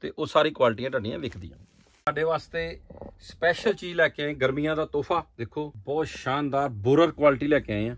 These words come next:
ਦੇਖੋ ਜੀ ਇਹ ਦਿਖਾਓ ਜੀ, ਬੜੀ ਪਿਆਰੀ ਕੁਆਲਿਟੀ ਹੈ। ਇਹ ਬੋਰਰ ਕੱਪੜਾ ਵਾ ਔਰ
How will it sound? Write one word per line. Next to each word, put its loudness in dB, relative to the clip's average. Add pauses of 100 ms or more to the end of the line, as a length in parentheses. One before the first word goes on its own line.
(160)
ਦੇਖੋ -8
ਜੀ -10 (180)
ਇਹ -10
ਦਿਖਾਓ -10
ਜੀ, -8 (120)
ਬੜੀ -2
ਪਿਆਰੀ 4
ਕੁਆਲਿਟੀ 6
ਹੈ। 4 (360)
ਇਹ -2
ਬੋਰਰ 4
ਕੱਪੜਾ 2
ਵਾ -2 (240)
ਔਰ -2